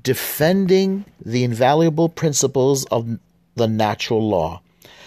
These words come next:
and your commandments, must face the repeated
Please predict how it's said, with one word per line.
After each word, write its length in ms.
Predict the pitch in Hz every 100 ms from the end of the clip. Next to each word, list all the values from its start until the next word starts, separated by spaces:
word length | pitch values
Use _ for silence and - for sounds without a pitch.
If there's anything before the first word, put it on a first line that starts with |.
| - - -
and 180 | 135 131
your 120 | 139
commandments, 1000 | - 147 156 160 135 87 - - - - _ _ _ _ _ _
must 500 | - 117 147 165 -
face 560 | - - 131 110 - -
the 200 | 117 123
repeated 540 | 113 131 - - 147